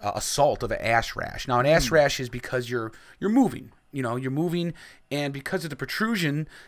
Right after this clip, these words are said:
Speaker 1: uh, perhaps you might be, I don't know, digging at it a little bit too much.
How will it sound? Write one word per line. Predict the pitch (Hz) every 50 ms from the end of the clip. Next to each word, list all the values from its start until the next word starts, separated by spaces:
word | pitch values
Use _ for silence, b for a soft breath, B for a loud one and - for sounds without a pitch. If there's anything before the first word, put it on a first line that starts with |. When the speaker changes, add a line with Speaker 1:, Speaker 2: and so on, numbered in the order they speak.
| B B -
Speaker 1:
uh, | 127 135
perhaps | 143 - 143 143 165 165 165 - -
you | - 156 151
might | 147 143 139 147 147 - -
be, | 147 147 143 139 139 139 135 135 131 131 131 127 123 b b b b b b b b b _
I | -
don't | 269 233
know, | 208 202
digging | 170 135 143 143 165 180 196 202
at | 208 214 220
it |
a | 233
little | 226 226 226 226 214
bit | 220 247 240
too | - - 254 240
much. | 240 240 240 240 - - -